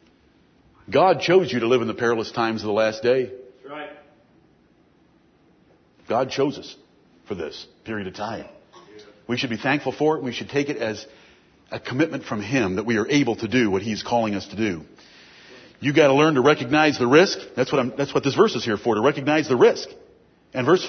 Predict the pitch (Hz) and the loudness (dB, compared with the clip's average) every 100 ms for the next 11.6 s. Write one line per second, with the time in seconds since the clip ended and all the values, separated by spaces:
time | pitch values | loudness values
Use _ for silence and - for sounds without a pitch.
0 | - 247 208 123 143 - 135 143 131 135 | 2 4 4 0 -8 -6 0 0 2 0
1 | 127 120 123 90 - - - _ _ _ | 0 0 0 0 -4 -14 -20 _ _ _
2 | _ _ _ _ _ _ - 151 - 180 | _ _ _ _ _ _ 0 0 4 4
3 | 175 160 175 - 185 185 190 185 170 220 | 6 2 2 6 6 6 4 6 6 8
4 | 233 185 180 151 - 202 170 190 208 190 | 8 6 4 4 6 6 8 8 8 8
5 | 165 180 214 180 202 196 214 202 196 233 | 6 4 4 2 2 2 2 4 2 2
6 | - 202 170 208 233 185 175 208 - 214 | 2 0 4 6 6 4 2 0 0 -2
7 | 196 214 226 196 208 196 220 247 247 - | 2 2 2 2 2 6 8 8 6 -2
8 | - 226 240 240 311 339 - 160 131 - | 0 4 6 6 6 6 4 2 -4 -6
9 | - - 185 226 302 233 170 185 185 175 | -12 4 6 8 6 6 6 6 8 8
10 | 202 190 196 226 247 202 220 240 190 254 | 8 8 8 8 8 6 8 8 6 0
11 | 254 - 311 294 - | 0 2 2 2 -2